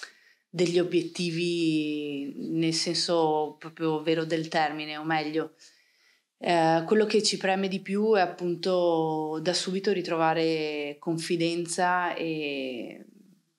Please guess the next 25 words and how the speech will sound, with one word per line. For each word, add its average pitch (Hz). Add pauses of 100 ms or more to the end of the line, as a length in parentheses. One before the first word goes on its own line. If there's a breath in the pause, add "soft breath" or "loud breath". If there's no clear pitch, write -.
(120)
e 160
i, 165
i 165
meccanismi 170
tra 170
di 156
noi, 151
quindi 165
quella 185
è 185
sicuramente 165
la 175
nostra 165
sfida 165
più 160
grande, 151
il 156
fatto 160
di, 156 (380 loud breath)
eh, 156 (800)
ritrovarci. 165
C'è 170
sicuramente 165
tanto 160
entusiasmo, 160